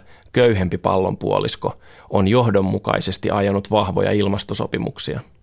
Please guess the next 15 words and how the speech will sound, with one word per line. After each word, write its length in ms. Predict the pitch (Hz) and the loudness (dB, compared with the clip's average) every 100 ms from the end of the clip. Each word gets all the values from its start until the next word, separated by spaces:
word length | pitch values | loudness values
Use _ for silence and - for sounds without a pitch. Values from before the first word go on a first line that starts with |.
| _ _ _ _ _ _ _ _ _ _ _ _ _ - | _ _ _ _ _ _ _ _ _ _ _ _ _ 0
Köyhät 360 | 110 101 98 | 2 4 0
maat 220 | 95 95 - | 0 -2 -2
ovat 280 | 101 98 | -2 0
jo 60 | 101 | 0
nyt 180 | 113 110 | 0 0
kärsineet 520 | 98 95 - 92 95 | -2 -2 -2 -2 0
eniten 400 | 113 104 95 95 | 2 2 2 0
ilmastonmuutoksen 960 | - 101 104 - 90 95 92 - - 95 | 0 0 -2 -2 -2 -2 -2 -4 -2 0
aiheuttamista 680 | 98 95 95 - 95 - 92 | 0 0 -2 -2 -4 -2 0
vaurioista. 640 | 101 95 - - - - - _ _ _ _ _ _ _ _ _ _ _ _ _ _ _ _ _ _ _ _ - | 2 0 -2 -4 -6 -10 -20 _ _ _ _ _ _ _ _ _ _ _ _ _ _ _ _ _ _ _ _ 0
Kehityksen 560 | 123 143 117 - 101 | 2 2 0 0 0
taustalla 600 | 131 135 98 - 92 - - | 2 2 0 0 -2 -2 -2
vaikuttavat 640 | 104 101 - - 98 98 - | -2 0 -2 -2 -2 -2 0
talouden 460 | 113 107 95 101 | 2 2 0 0
rakenteet. 680 | 98 101 - - - - | -2 -4 -6 -8 -8 -10